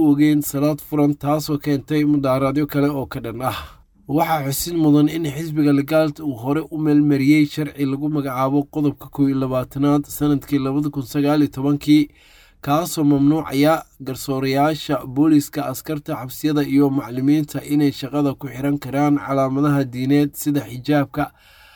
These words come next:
Hase yeeshee, maxkamadda sare ee Quebec ayaa taageertay iyadoo adeegsatay qodob loo yaqaano clause droit ama shuruudaha ka reebitaanka. Dhanka kale, siyaasiyiinta qaar ee taageeray qorshahan sida Paul Stibire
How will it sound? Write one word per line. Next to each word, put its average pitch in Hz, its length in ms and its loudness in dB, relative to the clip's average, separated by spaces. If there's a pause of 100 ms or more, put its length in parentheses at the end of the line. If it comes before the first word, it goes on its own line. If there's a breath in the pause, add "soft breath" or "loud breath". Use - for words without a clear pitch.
(160 soft breath)
Hase 120 340 -4
yeeshee, 143 360 2
maxkamadda 143 680 -2
sare 143 300 -2
ee 135 60 0
Quebec 147 500 -2
ayaa 139 300 2
taageertay 131 600 -4
iyadoo 143 360 2
adeegsatay 131 600 -4
qodob 147 360 -2
loo 143 140 4
yaqaano 139 580 2 (180)
clause 165 520 2
droit 147 380 2 (460)
ama 147 420 0
shuruudaha 147 800 2
ka 147 100 -8
reebitaanka. 135 640 0 (140)
Dhanka 180 260 -2
kale, 185 220 0
siyaasiyiinta 160 600 -2
qaar 160 240 4
ee 147 140 2
taageeray 143 560 2
qorshahan 151 500 0
sida 156 340 0
Paul 151 500 2
Stibire 151 840 0